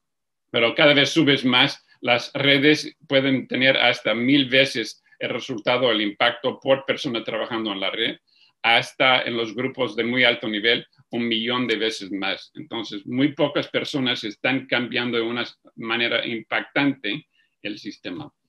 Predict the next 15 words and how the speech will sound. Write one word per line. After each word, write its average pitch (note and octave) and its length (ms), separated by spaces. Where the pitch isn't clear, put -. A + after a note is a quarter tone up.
Entonces, A#2+ 260
lo B2+ 100
que C3+ 140
queremos E3+ 500
es C#3 300
observar C3+ 640
es, A#2 400
si C#3 200
hay D3 100
muchos D3+ 340
grupos C#3 300
que C3 80
lo A2+ 100
están B2+ 240
haciendo, A2+ 640